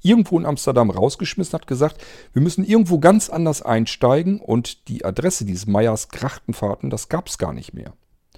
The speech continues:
Und dort, ähm, wo er gesagt hatte, dass er uns abholen wollte, konnte er nicht stehen. Der konnte da gar nicht parken, nicht anhalten.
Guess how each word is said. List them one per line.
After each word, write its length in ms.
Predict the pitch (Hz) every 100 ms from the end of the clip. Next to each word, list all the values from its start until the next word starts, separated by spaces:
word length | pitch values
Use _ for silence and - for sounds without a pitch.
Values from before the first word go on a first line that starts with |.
| - - - -
Und 220 | 117 120
dort, 340 | 143 190 - - _ _ _
ähm, 580 | 113 113 113 113 110 110
wo 160 | 120 123
er 80 | 117
gesagt 340 | - 147 -
hatte, 140 | 147 120
dass 120 | 107
er 40 |
uns 140 | 104 190
abholen 300 | - 117 101
wollte, 140 | 110
konnte 300 | - 139 147
er 140 | 90
nicht 200 | 107 -
stehen. 600 | - - 233 208 95 73 -
Der 140 | -
konnte 220 | - 113
da 120 | 101
gar 140 | 98 95
nicht 160 | 90
parken, 320 | - 90 151 90
nicht 180 | 87
anhalten. 500 | 165 131 90 - -